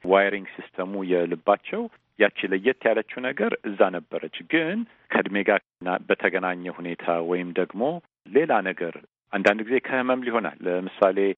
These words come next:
ጤና የነበረ ሰው ወይ ትንሽ ጠለቅ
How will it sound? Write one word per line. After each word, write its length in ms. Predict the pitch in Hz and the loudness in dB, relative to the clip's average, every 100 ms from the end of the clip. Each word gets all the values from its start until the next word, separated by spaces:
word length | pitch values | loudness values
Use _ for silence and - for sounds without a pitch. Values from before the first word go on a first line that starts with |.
| _ _ | _ _
ጤና 200 | - 110 | -2 2
የነበረ 400 | 107 107 95 104 107 - | 2 0 -2 2 2 2
ሰው 200 | 113 110 110 _ _ 92 90 | 2 0 -2 _ _ -4 0
ወይ 140 | 98 98 | 0 0
ትንሽ 380 | - 98 101 - 95 90 - _ - | -4 -6 -4 -2 0 0 -2 _ -6
ጠለቅ 300 | - 95 | 0 0